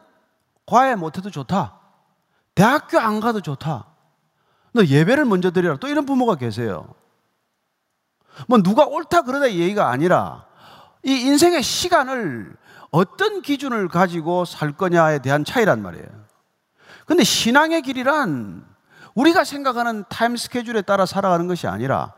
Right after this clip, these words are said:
하나님께서 생각하는 타임 스케줄을 따라간단 말이에요. 예컨대 우리가 다 하나님의 시간에 순종하는 게 하나 있어요. 그건 뭐냐면 태아를 열 달 만에 낳는 거예요. 내가 좀 빨리 보겠다고 넉 달 만에 개복 수술하면 사나요, 애가?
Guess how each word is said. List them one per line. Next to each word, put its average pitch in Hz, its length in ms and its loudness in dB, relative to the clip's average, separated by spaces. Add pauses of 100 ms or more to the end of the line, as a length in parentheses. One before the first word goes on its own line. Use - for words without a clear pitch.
(320)
하나님께서 294 720 2
생각하는 226 580 -2
타임 196 260 -4
스케줄을 190 380 -6
따라간단 131 560 -2
말이에요. - 260 -12 (2000)
예컨대 330 400 2
우리가 247 600 2
다 277 420 -2 (160)
하나님의 262 360 0
시간에 208 340 -4
순종하는 269 600 0
게 240 80 0
하나 180 120 2
있어요. 147 300 -4
그건 214 160 -2
뭐냐면 220 340 0 (520)
태아를 285 440 2
열 226 120 0
달 254 140 0
만에 226 160 -2
낳는 135 340 -4
거예요. 101 320 -10 (1500)
내가 254 220 6
좀 285 120 -6
빨리 294 260 0
보겠다고 233 360 -4
넉 165 200 -2
달 247 120 4
만에 247 180 0
개복 240 260 0
수술하면 196 480 -4
사나요, 180 460 0
애가? 196 320 -6